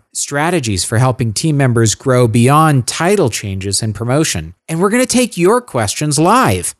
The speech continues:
This webinar is presented by Get Prime, which helps managers and engineers use data to deliver better products faster. Start your free trial at get prime dot com. If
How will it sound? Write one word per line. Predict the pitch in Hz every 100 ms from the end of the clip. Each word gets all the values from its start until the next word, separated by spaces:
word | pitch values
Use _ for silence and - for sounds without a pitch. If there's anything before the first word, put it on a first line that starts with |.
| _ _ _ _
This | 165 285
webinar | 302 247 214 190
is | 180
presented | - 135 131 131 117
by | 117
Get | 107 120 127 -
Prime, | 98 80 69 _ _ _
which | 139 -
helps | 156 135 123
managers | 127 175 208 220 214
and | 175
engineers | 156 147 120 113 110
use | 120 113
data | 104 120 135 139
to | 143 117
deliver | 107 107 101
better | 92 - 135 170
products | 165 - 117 113 110 -
faster. | - 98 92 - - 71 _ _ _ _
Start | - 147 165
your | 214
free | 202 - 170
trial | 165 - 110 107 104 104 _ _
at | 127 117
get | 127 151
prime | - 127 104 101
dot | 101 104 -
com. | - 78 - - - - - - - - - - - - - - - - - _
If | 156 147